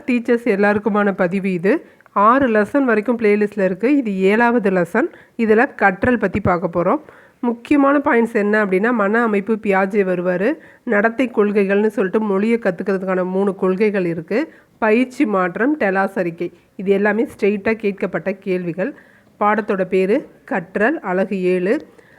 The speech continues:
இதுல ஸ்ட்ரெயிட்டான கொஷின்ஸ் தான் நான் ஃபஸ்ட்டு சொன்னது. இது இல்லாம நீங்க கான்செப்டை புரிஞ்சுக்கிட்டு ஆன்சர் பண்ற மாதிரி இருக்கும். நான் சொல்றதை கவனிச்சிங்கனாலே உங்களுக்கு கான்செப்ட் புரிஞ்சிரும். மனிதன்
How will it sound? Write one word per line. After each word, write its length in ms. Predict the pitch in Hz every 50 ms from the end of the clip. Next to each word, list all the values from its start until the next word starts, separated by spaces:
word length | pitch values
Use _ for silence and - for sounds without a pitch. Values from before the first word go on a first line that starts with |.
| - _ _ _ _ -
இதுல 240 | 277 254 269 277 320 349 330 262 226 233
ஸ்ட்ரெயிட்டான 460 | - - 233 233 254 254 294 285 294 285 285
கொஷின்ஸ் 400 | 240 233 - 240 226 233 233 247
தான் 100 | 247 254 226
நான் 100 | 202 233
ஃபஸ்ட்டு 280 | 254 - 226 208 214 208
சொன்னது. 360 | 190 180 175 175 196 247 277
இது 140 | 240 214 220
இல்லாம 480 | 208 220 233 240 233 226 247 285 330 370 - - - - - _ _ -
நீங்க 220 | 240 247 247 233 214 220
கான்செப்டை 440 | 226 220 233 285 311 - - - 262 220 208 233
புரிஞ்சுக்கிட்டு 420 | 233 247 277 277 254 226 233 311 285 214
ஆன்சர் 280 | 202 214 214 220 202 202
பண்ற 260 | 190 180 185 185 180 180
மாதிரி 140 | 190 214 233 214
இருக்கும். 240 | 190 185 208 226 240
நான் 160 | 208 190 -
சொல்றதை 320 | 208 190 190 226 220 233 208 185
கவனிச்சிங்கனாலே 580 | 185 185 190 202 202 220 190 196 185 180 196 220
உங்களுக்கு 260 | 226 202 180 175 180
கான்செப்ட் 380 | 175 185 190 - 208 175 - 208 196 190
புரிஞ்சிரும். 420 | 190 180 180 180 170 175 180 170 - _ - - - - _ - -
மனிதன் 360 | 233 240 277 294 269 262 285